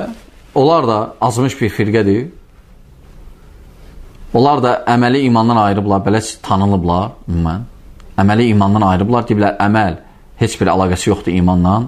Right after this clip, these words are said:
zahir əməllər, qəlb əməlləri yox. Qəlb əməllər deyirlər ki, imandandır. Ə, yəni, bu nəticəsində asilərə deyiblər ki, imanı kamil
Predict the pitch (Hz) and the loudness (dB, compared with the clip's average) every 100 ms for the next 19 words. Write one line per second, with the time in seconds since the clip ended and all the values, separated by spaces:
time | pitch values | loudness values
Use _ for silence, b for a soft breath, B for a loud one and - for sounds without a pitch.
0 | - 87 113 92 104 104 85 78 76 92 | -6 -2 0 0 0 0 -2 -4 -4 -4
1 | 90 95 87 82 80 78 69 - - B | 0 0 0 -2 -2 -4 -8 -12 -20 B
2 | B B - - - - - - - - | B B -20 -20 -20 -20 -20 -20 -20 -20
3 | - 92 95 110 98 104 101 104 101 95 | -8 -2 0 2 2 2 2 0 0 0
4 | 101 90 85 78 - - - B B B | 0 0 0 -2 -6 -18 -20 B B B
5 | B B B B B B - - - - | B B B B B B -18 -8 -4 -2
6 | 87 104 - - - - - - - - | -2 -4 -8 -12 -18 -20 -20 -20 -20 -20
7 | - - - - - - - - - 107 | -20 -20 -20 -20 -20 -20 -20 -16 -2 0
8 | 131 185 170 - 131 127 131 123 139 160 | 2 2 2 0 0 2 0 2 2 0
9 | - - - - - - - - - - | -4 -16 -20 -20 -20 -20 -20 -20 -8 0
10 | 143 - 143 139 160 151 151 139 113 - | 0 0 0 2 2 2 2 0 -2 -2
11 | 160 131 123 135 135 117 123 | 0 2 2 0 0 -2 0